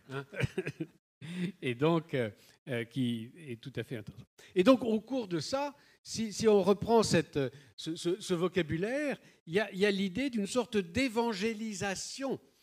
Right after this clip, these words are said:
euh, du métier pour un avenir radieux. C'est vraiment porté en avant, c'est, c'est, c'est l'enthousiasme, c'est, euh, euh,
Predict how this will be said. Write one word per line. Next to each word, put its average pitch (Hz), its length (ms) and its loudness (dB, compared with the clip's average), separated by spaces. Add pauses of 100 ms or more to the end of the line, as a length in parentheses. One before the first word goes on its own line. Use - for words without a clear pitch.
(280)
euh, 151 140 0
du 151 180 -8
métier 160 400 -2
pour 202 200 2
un 190 120 6
avenir 185 420 4
radieux. 151 540 -4
C'est 190 160 -6
vraiment 175 260 0
porté - 480 -6
en 160 140 -2
avant, 190 400 -6
c'est, 160 220 -10 (280)
c'est, 175 360 -2 (160)
c'est 180 160 -4
l'enthousiasme, 160 1080 -6
c'est, 156 460 -6
euh, 117 100 -6 (380)
euh, 131 260 -10